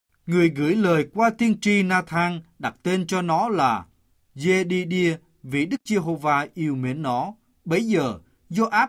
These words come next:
giao chiến chống lại Rabba, thành phố vương giả của dân Ammon, và ông chiếm lấy các đồn lũy của nó. Joab sai các sứ giả đến với David thưa rằng, "Tôi đã giao chiến chống lại Rabba, và tôi đã chiếm lấy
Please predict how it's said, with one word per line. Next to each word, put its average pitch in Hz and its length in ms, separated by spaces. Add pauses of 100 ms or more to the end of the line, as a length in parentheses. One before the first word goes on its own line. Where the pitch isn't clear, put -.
giao 190 240
chiến 196 420
chống 220 200
lại 127 340
Rabba, 147 580 (280)
thành 135 240
phố 175 260
vương 196 400
giả 127 340
của 113 100
dân 156 320
Ammon, 139 560 (460)
và 135 160
ông 196 320
chiếm 214 260
lấy 208 300
các 247 200
đồn 131 260
lũy 110 300
của 107 140
nó. 110 340 (380)
Joab 175 340
sai 170 320
các 220 200
sứ - 120
giả 135 300
đến 151 300
với 220 180
David 196 300 (180)
thưa 185 200
rằng, 107 280 (320)
"Tôi 247 240
đã 147 100
giao 220 280
chiến 220 420
chống 247 200
lại 139 300
Rabba, 170 500 (280)
và 135 200
tôi 214 260
đã 139 140
chiếm 233 300
lấy 226 360